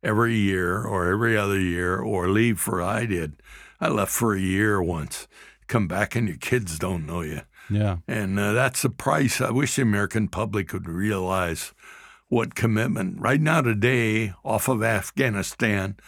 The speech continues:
Speaker 1: the guys are f-, down in the Persian Gulf, the Indian Ocean. The guys are flying all the way up into Afghanistan to support the people fighting the ground war up there.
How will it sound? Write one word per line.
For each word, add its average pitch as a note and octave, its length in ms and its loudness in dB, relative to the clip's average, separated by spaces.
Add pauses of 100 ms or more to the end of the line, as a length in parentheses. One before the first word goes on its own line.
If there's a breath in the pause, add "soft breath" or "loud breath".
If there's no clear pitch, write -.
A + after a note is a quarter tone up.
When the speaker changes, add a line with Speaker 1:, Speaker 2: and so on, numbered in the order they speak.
(360 loud breath)
Speaker 1:
the G#2 100 0
guys A2 520 2
are G2 100 0
f-, - 160 -8 (200)
down B2+ 400 2
in B2 240 2
the A2+ 80 2
Persian G#2+ 460 0
Gulf, G2+ 360 0
the G#2 240 0
Indian B2+ 360 2
Ocean. A#2 380 -2 (340 loud breath)
The A2+ 80 0
guys B2 360 2
are A2 120 2
flying A2 680 0 (680)
all C#3+ 320 4
the D3 80 2
way B2 220 4
up A#2 180 -2
into A2 200 2
Afghanistan G2 1080 -2 (420 soft breath)
to G#2+ 140 -2
support G#2+ 600 -4
the - 80 -12
people A2 400 -6
fighting G#2+ 320 -2
the F2 60 -6
ground G2 340 -2
war E2+ 280 -2
up E2 140 -10
there. E2+ 240 -8